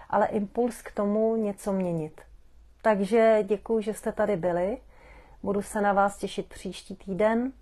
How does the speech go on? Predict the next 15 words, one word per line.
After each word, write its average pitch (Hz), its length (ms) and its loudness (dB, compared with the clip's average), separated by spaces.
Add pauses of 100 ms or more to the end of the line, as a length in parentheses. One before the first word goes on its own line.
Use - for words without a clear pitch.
(100)
tady 165 380 -2 (720)
a 180 80 -8
mějte 180 320 -8
se 226 160 -10
krásně. 190 640 -6 (1300)
Jo, 240 240 4
a 220 80 0
pozor, 262 380 2
pozor, 233 440 -4 (320)
ještě 208 340 -2
jedna 226 280 2
věc. 180 340 -4
Dneska 202 380 -4
večer 180 600 -4 (600)
napíšu 240 1000 0